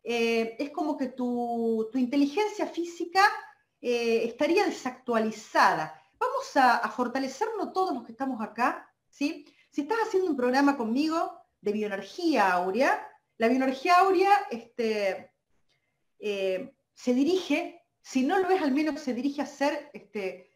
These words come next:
la, la metodología más integrativa que haya existido. Y se dirige a eso, a integrar todo lo nuevo que vaya surgiendo, lo, lo que ya ha existido,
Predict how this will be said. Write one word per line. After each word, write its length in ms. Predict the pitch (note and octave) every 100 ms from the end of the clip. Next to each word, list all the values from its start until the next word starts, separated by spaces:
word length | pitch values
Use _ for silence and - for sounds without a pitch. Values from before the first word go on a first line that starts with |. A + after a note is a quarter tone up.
| _ -
la, 220 | G#3+ G3
la 140 | G#3 G#3+
metodología 720 | A3+ A3+ B3 A#3 A3+ - D#4+
más 200 | D4 D4+
integrativa 840 | C4 A#3+ A#3 A#3 A3+ A3+ C#4+ D#4
que 80 | -
haya 180 | A#3 A3+
existido. 720 | - - F#3+ - D#3+ C#3 D3 _ _ _ -
Y 80 | A3+
se 140 | A3
dirige 420 | B3 D#4 - -
a 80 | F3+
eso, 380 | E3 - D#3 _ -
a 40 |
integrar 460 | G#3+ A3+ C4 F4 F4
todo 300 | F#4+ F#4+ E4+
lo 80 |
nuevo 380 | A#3 C4 D4+ D4
que 60 | -
vaya 140 | G#3+
surgiendo, 920 | - - _ _ - E4+ D#4+ D4 D4+ D#4 - _ -
lo, 140 | G3+ _ -
lo 80 | F#3+
que 140 | E3+
ya 160 | D#3 F#3
ha 20 |
existido, 840 | F#3 - - - D#4+ B3 A#3 -